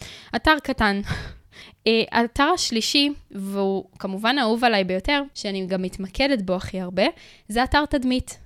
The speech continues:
המטרה של אתר תדמית זה להציג את העסק, את הבעלים שלו, בצורה באמת הכי טובה, הכי מקצועית. הוא הרושם הראשוני שתיצרו על הלקוח, הוא רוצה להכיר אתכם, לדעת מידע על המוצרים שלכם. יש לנו פה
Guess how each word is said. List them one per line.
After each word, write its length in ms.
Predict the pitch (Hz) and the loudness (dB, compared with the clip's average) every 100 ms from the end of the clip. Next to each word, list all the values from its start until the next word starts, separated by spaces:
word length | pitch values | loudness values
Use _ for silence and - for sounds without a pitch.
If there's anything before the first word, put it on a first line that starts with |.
| - | -10
המטרה 340 | 208 247 269 | -4 0 2
של 120 | 269 | 2
אתר 300 | 233 208 226 | 0 2 0
תדמית 540 | 233 185 196 254 302 - - - - | 0 -4 -2 -2 -2 -6 -20 -20 -6
זה 160 | 196 | -2
להציג 380 | 190 190 285 269 | -2 0 0 2
את 140 | 262 | 2
העסק, 420 | 226 220 - 202 196 | 2 2 0 -4 -4
את 100 | 190 | -6
הבעלים 440 | 185 185 208 269 | -4 -2 0 0
שלו, 400 | - 226 202 185 - | 0 2 2 0 -6
בצורה 520 | 202 - 240 262 269 247 - | -14 -6 0 4 4 2 -4
באמת 320 | 202 214 262 226 | -4 0 0 -2
הכי 240 | - 294 | -4 -2
טובה, 320 | - 233 214 | -2 0 0
הכי 240 | 196 - 269 | 0 -2 -2
מקצועית. 600 | 277 - 214 269 294 - _ | -4 -4 0 0 0 -8 _
הוא 280 | - 277 302 | -6 0 2
הרושם 420 | 254 254 - 294 | 2 0 0 -2
הראשוני 520 | 226 208 - 214 240 247 | -2 -2 -4 -2 -2 -4
שתיצרו 580 | - 202 202 - 240 | -6 -8 -8 -4 0
על 100 | 233 | 2
הלקוח, 580 | 190 185 - 254 233 214 | 2 -2 -2 0 2 0
הוא 80 | 196 | -4
רוצה 260 | 196 - 233 | -6 -4 -4
להכיר 460 | 208 - - 247 | -4 -4 -4 -2
אתכם, 400 | 233 - 226 196 190 - - - | -2 -2 -2 -4 -6 -12 -20 -10
לדעת 380 | 214 220 240 214 | -2 0 0 -2
מידע 560 | 202 185 185 226 226 220 - | -2 -2 2 2 2 0 -4
על 180 | - 190 | -4 -2
המוצרים 580 | 190 190 - 196 220 247 | -2 -4 -4 -2 0 0
שלכם. 600 | - 214 196 - 196 185 | 2 0 0 -2 -4 -4
יש 140 | 208 285 | -4 -4
לנו 140 | 262 - | -4 -2
פה 180 | 202 | -2